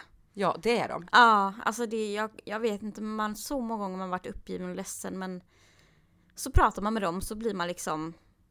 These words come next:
Speaker 2: de vänder ens dag liksom.
Speaker 1: Man får upp hoppet.
Speaker 2: Ja, det får man.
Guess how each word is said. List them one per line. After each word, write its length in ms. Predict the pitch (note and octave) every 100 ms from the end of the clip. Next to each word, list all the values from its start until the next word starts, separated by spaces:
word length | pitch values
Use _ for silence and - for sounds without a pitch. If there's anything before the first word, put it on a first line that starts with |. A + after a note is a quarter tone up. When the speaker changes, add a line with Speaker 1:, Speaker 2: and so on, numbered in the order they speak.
| _
Speaker 2:
de 240 | - D4+ C#4+
vänder 300 | G3 D#3 F3
ens 220 | F#3+ F#3+
dag 340 | - G3 G3
liksom. 460 | - - - - - - - - _
Speaker 1:
Man 200 | C#4 D4+
får 160 | D#4+ B3+
upp 140 | -
hoppet. 560 | - F#4 F4+ _ - -
Speaker 2:
Ja, 160 | A3 A3
det 80 |
får 140 | G#3 F3
man. 240 | G2 -